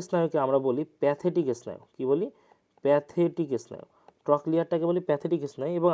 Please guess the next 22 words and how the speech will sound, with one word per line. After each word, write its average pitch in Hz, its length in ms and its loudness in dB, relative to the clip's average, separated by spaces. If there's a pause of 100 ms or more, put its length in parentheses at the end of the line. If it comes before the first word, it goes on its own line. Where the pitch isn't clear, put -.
আরও 156 140 4
একটা 170 180 -4
কথা 131 220 -4
আছে, - 160 -16 (520)
যতগুলো 143 420 2 (220)
কর্টিক 143 340 2
স্নায়ু 135 200 -6
পড়াচ্ছি 156 260 -2 (100)
সবথেকে 160 360 -6 (140)
ছোট, 170 220 -16 (680)
ছো-, 156 220 -4 (160)
ছোট 165 160 0 (140)
যদি 202 200 4
বলি 208 180 0
সেটা 151 160 -6
হলো 147 200 -2
ট্রকলিয়ার। 113 440 -8 (400)
তাহলে 151 240 -4
ট্রকলিয়ার 170 380 0
থেকে 170 180 -6
দুটো 156 200 0
এক্সট্রা - 220 -6